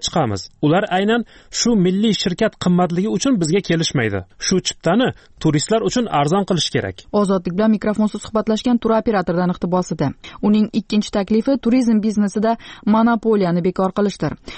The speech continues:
Speaker 2: O'n kishilik bir jamoaning rahbari bo'lgan biznesmen keyingi besh-olti yil ichida viloyatdagi kichik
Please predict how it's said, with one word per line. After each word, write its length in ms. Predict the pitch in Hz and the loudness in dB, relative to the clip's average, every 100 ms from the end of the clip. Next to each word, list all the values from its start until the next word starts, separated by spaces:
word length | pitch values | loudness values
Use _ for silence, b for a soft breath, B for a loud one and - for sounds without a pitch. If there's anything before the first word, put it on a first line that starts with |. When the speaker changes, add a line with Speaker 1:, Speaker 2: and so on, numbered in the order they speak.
| B 214 | B 0
Speaker 2:
O'n 100 | 233 | 2
kishilik 240 | - 214 202 | 0 -2 -2
bir 80 | 196 | 0
jamoaning 420 | 202 196 196 202 202 | 2 2 2 2 0
rahbari 280 | 190 202 208 190 | -2 0 0 2
bo'lgan 280 | 190 185 185 | 2 0 0
biznesmen 400 | 185 190 226 254 240 | 0 0 2 2 2
keyingi 280 | 190 180 185 175 | 0 0 0 0
besh-olti 520 | 196 - 196 196 190 | 0 0 -2 0 0
yil 100 | 202 180 | -2 0
ichida 220 | - 220 226 B B | -2 0 -2 B B
viloyatdagi 460 | 226 214 208 208 226 - | -2 0 -2 -2 -2 -2
kichik 200 | 269 | -2